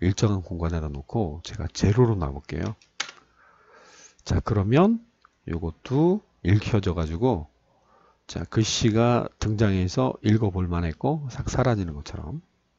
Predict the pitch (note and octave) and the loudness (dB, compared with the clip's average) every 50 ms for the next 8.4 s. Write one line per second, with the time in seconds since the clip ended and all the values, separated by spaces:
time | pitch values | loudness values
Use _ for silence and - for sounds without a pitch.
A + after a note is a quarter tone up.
0 | _ _ _ _ _ _ _ _ _ _ _ _ - E2+ E2 E2+ - _ _ _ | _ _ _ _ _ _ _ _ _ _ _ _ -10 -10 -10 -10 -12 _ _ _
1 | _ - - - - - - - - - - _ _ _ - - E3+ E3+ E3+ - | _ -20 -20 -20 -20 -20 -20 -20 -20 -20 -20 _ _ _ -2 2 2 2 2 2
2 | - - E3 D3+ C#3+ B2+ A#2 A2+ G2 G2 A2+ C#3 E3+ F#3 - _ _ _ _ _ | -2 -2 2 2 2 2 2 0 0 0 0 0 -2 -4 -8 _ _ _ _ _
3 | _ _ - E3 - - D#3 C#3+ - - - G2+ F2+ G2 B2+ F3 - - _ - | _ _ -12 -10 -4 -2 -2 -2 -2 -2 -2 0 0 0 -2 -4 -8 -10 _ -4
4 | F2 E2+ F#2 F#2+ F#2 F#2 E2+ E2 - F2 E2 - - F2+ D#2+ D#2+ - - - F2+ | -2 -2 0 0 0 -2 -2 -4 -4 -8 -10 -8 -8 -8 -8 -6 -6 -6 -6 -6
5 | D#2+ D#2 D2+ - - G#2+ G#2+ G2 - _ _ _ _ _ _ _ _ _ _ - | -6 -6 -6 -4 -4 -2 -2 -4 -6 _ _ _ _ _ _ _ _ _ _ -20
6 | - - - - _ _ _ _ _ _ A2+ A2 G#2+ G2+ G2 F#2+ F#2+ - - F#2+ | -20 -20 -20 -20 _ _ _ _ _ _ -6 -4 -2 -2 -2 -4 -6 -8 -4 2
7 | F#2+ A2+ C3+ C#3+ D3+ D#3 D3 D#3+ D#3 D#3 D#3 D3+ D3+ C#3 A2 G2 G#2+ G#2 - - | 6 8 10 10 10 8 8 6 6 6 6 6 4 4 4 2 2 2 2 2
8 | A2 F#2+ F#2 F2+ F2+ E2+ E2 | 4 6 6 6 4 4 2